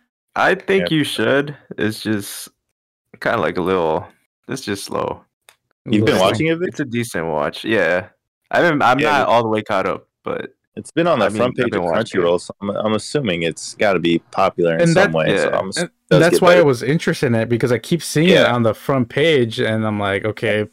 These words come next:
Speaker 3: people must be watching this." But it could be that maybe the manga is really, really good, like, and it, and it gets good, like, a little bit down the line. So I'm perfectly fine with, with, like, sticking through it. Uh,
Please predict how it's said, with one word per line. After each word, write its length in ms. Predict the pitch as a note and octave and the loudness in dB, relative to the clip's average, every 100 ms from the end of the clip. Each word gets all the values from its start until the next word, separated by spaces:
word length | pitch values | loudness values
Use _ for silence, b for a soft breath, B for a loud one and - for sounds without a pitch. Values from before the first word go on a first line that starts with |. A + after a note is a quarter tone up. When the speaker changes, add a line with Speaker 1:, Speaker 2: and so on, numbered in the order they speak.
| - | -8
Speaker 3:
people 260 | C3 B2+ | -4 0
must 300 | A2+ A#2 A#2 | 0 0 -2
be 80 | A2+ | -4
watching 460 | G2+ G#2+ B2+ - G2+ | -2 -2 -2 -2 -2
this." 280 | F#2 - - B B B | -4 -8 -16 B B B
But 140 | - B2 | -2 0
it 120 | - | 0
could 200 | - E3 | -2 0
be 100 | E3 | 2
that 300 | C3 A#2 - B B - | 2 0 -2 B B -2
maybe 220 | C3 D3 | 0 2
the 100 | C3 | 2
manga 500 | A2 A2 C#3 D3+ B2 | 2 2 2 2 2
is 160 | G#2 | 2
really, 220 | A2 G#2+ G#2 | 2 2 4
really 220 | G#2 G2+ | 2 0
good, 340 | G2+ G#2+ G2 | 0 2 2
like, 240 | A2 G2+ A2+ | 2 -2 0
and 140 | A#2+ | 0
it, 160 | A2 - | 0 -2
and 140 | A#2+ A2 | -4 -4
it 100 | G2+ | -2
gets 240 | C3 A2+ | -2 -4
good, 380 | - C#3 A#2 G2+ | -4 0 0 0
like, 280 | G2 F#2 - b b b b | -2 -4 -6 b b b b
a 60 | B2+ | -2
little 220 | G#2+ B2 | 0 0
bit 140 | B2+ | 0
down 180 | B2 C#3 | 0 0
the 80 | C#3+ | 2
line. 240 | C#3+ D3 | 2 2
So 140 | C3+ D3+ | 0 0
I'm 100 | F#3 | 0
perfectly 380 | - G#3+ D#3+ B2 | 0 0 0 0
fine 340 | C3 C3 C3+ | 0 2 2
with, 240 | A#2 - | 0 -2
with, 300 | D3+ A2+ G2+ | -2 0 0
like, 240 | A2+ G2 - b b b b | -2 -2 -6 b b b b
sticking 540 | - - D#3 D3 D3 A2 | -14 -4 -2 0 0 -2
through 380 | - A2 A#2 C#3 | 0 0 4 4
it. 220 | F3+ - _ _ _ _ _ _ _ _ _ | 4 0 _ _ _ _ _ _ _ _ _
Uh, 560 | B2+ A#2 A2 G#2+ G2 | -4 0 0 0 -2